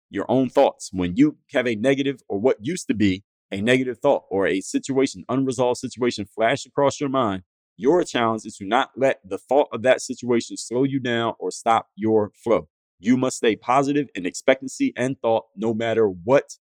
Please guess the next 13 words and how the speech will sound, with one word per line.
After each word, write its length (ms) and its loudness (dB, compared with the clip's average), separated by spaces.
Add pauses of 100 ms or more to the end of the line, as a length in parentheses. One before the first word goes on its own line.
(160)
comes 500 -2
across 560 -2 (100)
your 500 -2
mind. 300 -2 (280)
This 120 -2
is 80 -12
the 80 -8
biggest 340 -2
challenge 380 -2
of 60 -10
this 140 -14
whole 200 2
situation. 600 -2